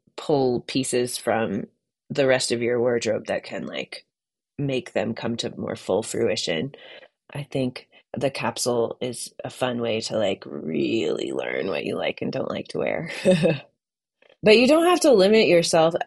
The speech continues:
I feel like you would probably have a good time with a capsule because you are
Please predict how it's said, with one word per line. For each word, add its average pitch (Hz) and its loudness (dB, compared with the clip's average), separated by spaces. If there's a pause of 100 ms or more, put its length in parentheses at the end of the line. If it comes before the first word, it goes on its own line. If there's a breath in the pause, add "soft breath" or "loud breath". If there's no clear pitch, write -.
(120)
I 220 8
feel 285 2
like 302 4
you 214 2
would 226 6
probably 190 4
have 180 2
a 160 0
good 170 2
time 175 4
with 170 4
a 139 -2
capsule 139 -2
because 139 -2
you 147 -2
are 143 4